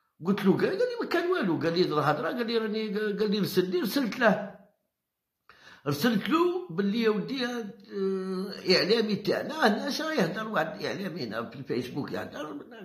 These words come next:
قال، رسلت له، قلت له، قال لي ما كاش من هذه، قال لي ما، قال لي ديجا، قال لي معاطين invitation للملك محمد السادس هو والرئيس تاع مع شكون هو،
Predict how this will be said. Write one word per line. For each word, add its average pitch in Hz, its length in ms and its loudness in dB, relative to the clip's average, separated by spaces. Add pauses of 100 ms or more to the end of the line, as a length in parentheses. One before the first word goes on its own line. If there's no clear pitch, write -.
قال، - 180 -14 (600)
رسلت 269 340 0
له، 196 100 2
قلت 175 320 0
له، 185 140 -2
قال 403 140 -8
لي 392 60 -6
ما 220 100 -8
كاش 233 240 -6
من 202 120 -6
هذه، 123 180 -6
قال - 300 -16
لي - 100 -20
ما، - 80 -20 (1000)
قال 117 100 -2
لي 165 100 2
ديجا، 160 340 2
قال 180 200 -4
لي 190 120 0
معاطين 196 720 0 (340)
invitation 196 720 2
للملك 196 680 -2
محمد 185 380 0
السادس 185 580 -2
هو 185 340 4
والرئيس 185 440 0
تاع 170 420 0
مع 107 200 -4
شكون 185 340 -2
هو، 180 440 0